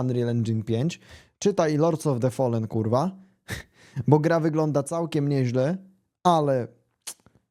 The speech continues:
jak trzymasz pada w ręce, to chcesz nim rzucić. Albo idziesz w drugą stronę, że gra wygląda może średnio, ale okazuje się, że gameplayowo jest zajebista.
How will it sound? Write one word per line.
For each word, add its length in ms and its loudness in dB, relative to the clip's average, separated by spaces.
jak 240 2
trzymasz 340 -2
pada 300 0
w 80 -2
ręce, 300 -2
to 100 -6
chcesz 300 -2
nim 140 0
rzucić. 520 -2
Albo 320 2
idziesz 300 0
w 40 -2
drugą 340 2
stronę, 380 0
że 100 0
gra 200 0
wygląda 560 0
może 360 0
średnio, 640 0
ale 180 0
okazuje 440 0
się, 120 0
że 140 2
gameplayowo 520 0
jest 160 0
zajebista. 720 -2